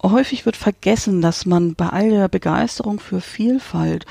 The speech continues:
die verbindenden Punkte weiterhin im Fokus behält, also gemeinsame Werte und gemeinsame Ziele, die man als Team oder als Unternehmen hat.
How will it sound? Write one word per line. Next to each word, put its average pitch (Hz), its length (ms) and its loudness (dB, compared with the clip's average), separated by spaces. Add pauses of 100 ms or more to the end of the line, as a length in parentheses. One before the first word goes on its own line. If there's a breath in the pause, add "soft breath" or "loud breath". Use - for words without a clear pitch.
(1000 loud breath)
die 175 300 2
verbindenden 208 920 2
Punkte 156 680 -2
weiterhin 185 580 0
im 165 120 -2
Fokus - 420 -4
behält, 156 460 -6
also 170 500 -2 (200)
gemeinsame 170 680 2
Werte 170 420 2
und 185 220 -4
gemeinsame 170 560 0
Ziele, 269 340 2
die 165 140 0
man 156 160 0
als - 240 -6
Team 190 340 2
oder 151 200 -2
als 147 120 -2
Unternehmen 165 640 0
hat. - 240 -8